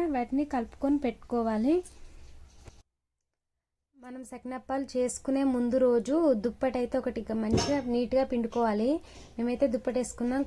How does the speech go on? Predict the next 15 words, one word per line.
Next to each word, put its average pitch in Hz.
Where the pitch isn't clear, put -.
కాటన్ 254
క్లాత్ 240
మందం 233
వేసుకోవాలి. 226
ఎందుకంటే 277
దాని 254
వాటర్ 254
అది 226
పీల్చుకుంటుంది. 240
దాని 262
వా-, 233
ఆ, 226
ఆ 240
అప్పలో 269
ఉండే 254